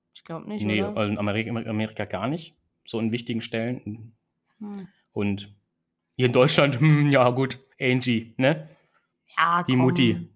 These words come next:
Speaker 2: die ist
Speaker 1: Die
Speaker 2: ja schon
Speaker 1: Mutti
Speaker 2: immer da.
Speaker 1: Merkel.
Speaker 2: Mutti Merkel ist schon immer da.
Speaker 1: Aber die wird ja dann auch nicht mehr lange
Speaker 2: Die
Speaker 1: da
Speaker 2: ist ja dann
Speaker 1: sein.
Speaker 2: auch weg nächstes Mal. Die stellt sich jetzt auch nicht mehr zur Wahl.
Speaker 1: Ja, krass. Wer kommt
Speaker 2: Mit
Speaker 1: dann?
Speaker 2: irgendein Mann wieder.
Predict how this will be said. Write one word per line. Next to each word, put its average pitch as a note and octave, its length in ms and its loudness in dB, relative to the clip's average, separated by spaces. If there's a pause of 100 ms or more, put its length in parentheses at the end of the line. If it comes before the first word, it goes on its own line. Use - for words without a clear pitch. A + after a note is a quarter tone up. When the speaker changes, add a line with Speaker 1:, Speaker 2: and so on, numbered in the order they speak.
Speaker 2:
die A#2 80 -4
ist A#2 100 -4
Speaker 1:
Die - 40 2
Speaker 2:
ja - 60 4
schon G#3 100 4
Speaker 1:
Mutti G#3+ 120 0
Speaker 2:
immer - 120 4
da. F#3+ 260 6
Speaker 1:
Merkel. F#3 300 -4 (200)
Speaker 2:
Mutti A2+ 180 -2
Merkel A2 320 0
ist G#2 100 -6
schon G2+ 100 -4
immer F#2+ 200 -4
da. F2 260 -10
Speaker 1:
Aber F3+ 220 -4
die D#3+ 120 -8
wird E3 120 -6
ja A3+ 60 -4
dann A#3+ 160 -4
auch C#4 80 -4
nicht C#4+ 120 -2
mehr F3 100 -2
lange E3+ 200 -2
Speaker 2:
Die E3+ 80 2
Speaker 1:
da F3+ 40 6
Speaker 2:
ist F3 80 0
ja F3 100 4
dann C#3 100 0
Speaker 1:
sein. C#3+ 60 -2
Speaker 2:
auch - 40 -6
weg G#2+ 140 -4
nächstes F#2+ 200 -8
Mal. F2+ 140 -10
Die F#2+ 80 -10
stellt A2 200 -8
sich A2 100 -8
jetzt G#2+ 140 -6
auch G2 100 -8
nicht F#2+ 120 -10
mehr F2+ 80 -18
zur F2+ 140 -20
Wahl. F2+ 160 -20 (320)
Speaker 1:
Ja, E3 160 -14
krass. - 560 -14 (220)
Wer E3 80 -14
kommt - 220 -12
Speaker 2:
Mit G#2+ 80 -12
Speaker 1:
dann? F#3+ 260 -10
Speaker 2:
irgendein F#2+ 320 -6
Mann F#2+ 200 -8
wieder. F2+ 240 -14